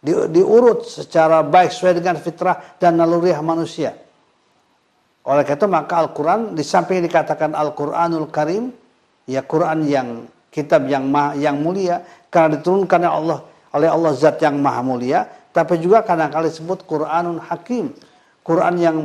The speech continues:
bijaksana, sangat bijaksana dalam perintahnya, dalam larangannya, sesuai dengan fitrah manusia, tidak ada yang bertentangan dengan fitrah manusia.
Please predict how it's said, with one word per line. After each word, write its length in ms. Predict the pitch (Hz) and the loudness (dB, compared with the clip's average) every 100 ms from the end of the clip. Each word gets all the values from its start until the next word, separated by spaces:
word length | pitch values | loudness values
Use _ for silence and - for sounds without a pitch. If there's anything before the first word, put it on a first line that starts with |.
| 139 | -6
bijaksana, 720 | 143 208 226 - - 139 117 | -4 2 2 2 -6 -6 -6
sangat 400 | - 196 214 202 | -4 -2 0 -2
bijaksana 640 | 180 175 147 - 135 117 _ _ _ 147 | 0 0 0 -6 -8 -8 _ _ _ -2
dalam 320 | 147 143 143 | 0 0 -2
perintahnya, 640 | 143 135 147 139 143 135 | -2 0 0 0 0 0
dalam 240 | 131 131 131 | 0 -2 0
larangannya, 800 | 135 131 139 147 151 147 123 - _ - | -2 0 -2 -4 -4 -6 -8 -14 _ -14
sesuai 400 | 175 160 190 196 | -8 -4 0 0
dengan 400 | 185 170 165 185 - _ _ _ - | 2 2 0 -2 -14 _ _ _ -4
fitrah 400 | 175 - 165 156 | -4 0 0 2
manusia, 560 | 165 175 156 135 113 | -2 -2 -6 -8 -10
tidak 260 | - 156 170 | -6 0 2
ada 80 | 175 | 2
yang 60 | 156 | -2
bertentangan 800 | 156 165 160 190 208 156 - - | -4 -4 -2 0 0 -4 -8 -8
dengan 320 | 160 151 143 | -4 -4 -4
fitrah 320 | 151 143 135 | -6 -4 -2
manusia. 480 | 131 123 117 - 104 | -2 -6 -10 -12 -14